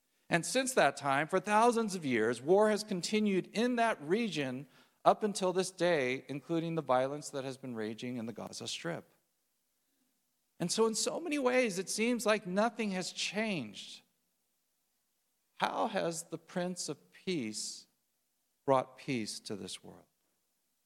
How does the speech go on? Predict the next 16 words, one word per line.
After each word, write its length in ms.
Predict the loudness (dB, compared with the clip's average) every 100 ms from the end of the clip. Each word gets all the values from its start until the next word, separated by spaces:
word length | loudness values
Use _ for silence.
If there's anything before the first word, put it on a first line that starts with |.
| _ _ _ _ _ _ _ _ -20 -20 -20 -20 -2
And 160 | 2 4
so 120 | 4
to 140 | 4
under-, 200 | 2 0 -2 -6 -4 0
understand 480 | 0 0 0 2
what 160 | 2 0
kind 320 | 0 0 2
of 140 | -2 -2
peace 200 | -4 -4
Jesus 360 | -4 -4 -6
brings, 280 | -6 -6 -4
we 140 | -4
have 240 | 0 0 0
to 120 | -2
look 400 | 0 2 4 2
specifically 1000 | -4 -6 0 0 0 -2 0 0 -2